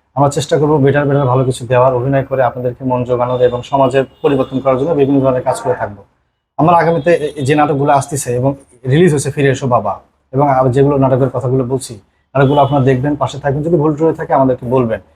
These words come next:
সর্বোপরি এটা বলতে চাই, আমার, আহ, শ্রদ্ধাভাজন মানুষ এবং স্নেহ ভালোবাসার মানুষ, আমার প্রিয় মানুষগুলো এবং আমার যারা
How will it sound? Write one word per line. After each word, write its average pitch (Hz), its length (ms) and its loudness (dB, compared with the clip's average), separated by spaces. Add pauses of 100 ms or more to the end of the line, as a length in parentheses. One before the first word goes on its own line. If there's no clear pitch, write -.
সর্বোপরি 151 380 0
এটা 151 140 2
বলতে 143 280 -4
চাই, 165 240 -4 (400)
আমার, 139 340 2
আহ, 120 300 -2 (720)
শ্রদ্ধাভাজন 143 500 2
মানুষ 135 320 2
এবং 135 220 2
স্নেহ 139 240 -2
ভালোবাসার 127 420 0
মানুষ, 131 320 0
আমার 127 120 -4
প্রিয় 139 180 0
মানুষগুলো 131 340 0
এবং 135 280 -2
আমার 135 200 2
যারা 139 320 0